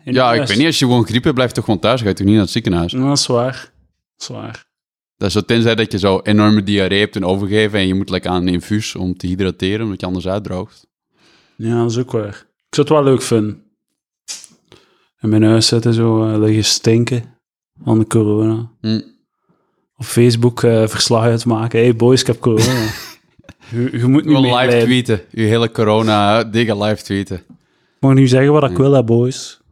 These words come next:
Speaker 1: Je moet medelijden hebben met mij. Het schijnt dat ze zo in dat, in dat hotel daar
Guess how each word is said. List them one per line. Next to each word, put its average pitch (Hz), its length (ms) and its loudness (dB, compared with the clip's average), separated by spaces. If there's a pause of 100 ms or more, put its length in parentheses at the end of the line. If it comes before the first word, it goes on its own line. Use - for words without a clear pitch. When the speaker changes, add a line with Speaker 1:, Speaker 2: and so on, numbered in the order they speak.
(160)
Speaker 1:
Je - 140 -20
moet 123 180 -4
medelijden 123 640 0
hebben 107 240 -4
met 104 160 -4
mij. 107 260 -8 (480)
Het - 400 -18
schijnt 143 220 -2
dat 135 140 2
ze 123 140 0
zo 123 140 4
in 120 180 2
dat, 113 300 2
in 107 140 -4
dat 107 180 2
hotel 113 460 -2
daar 123 400 -4